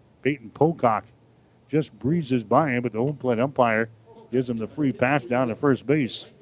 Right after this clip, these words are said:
Smalley moves down to second base. Pocock is on at first. Alex Harris up to the plate next for Kearney Runza, batting from the right-hand side. Pitch by Wyman is gonna be in there for a strike on the outside corner, nothing and one.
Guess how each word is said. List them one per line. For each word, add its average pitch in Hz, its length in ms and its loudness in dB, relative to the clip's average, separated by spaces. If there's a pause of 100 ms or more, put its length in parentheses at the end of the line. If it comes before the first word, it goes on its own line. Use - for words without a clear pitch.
(640)
Smalley 139 520 0
moves 135 240 2
down 135 220 0
to 135 120 -4
second 131 440 0
base. 127 280 -2
Pocock 143 540 2
is 110 120 -4
on 135 160 2
at 110 100 -6
first. 123 420 0 (400)
Alex 131 320 2
Harris 156 520 -2 (420)
up 123 140 -6
to 131 60 -6
the 120 120 0
plate 131 300 -2
next 139 440 -2 (420)
for 104 120 -8
Kearney 127 260 -2
Runza, 120 400 -2
batting 120 280 -4
from 120 100 -6
the 120 60 -2
right-hand 123 440 0
side. 160 340 0 (460)
Pitch 113 220 -2
by 120 180 2
Wyman 127 440 0
is 120 120 -4
gonna 120 140 -2
be 120 120 -4
in 131 80 -4
there 123 140 -4
for 120 160 -4
a 117 80 0
strike 135 380 -4
on 123 80 0
the 120 80 0
outside 117 400 -2
corner, 123 260 -4
nothing 113 320 -6
and 110 100 -6
one. 127 300 -2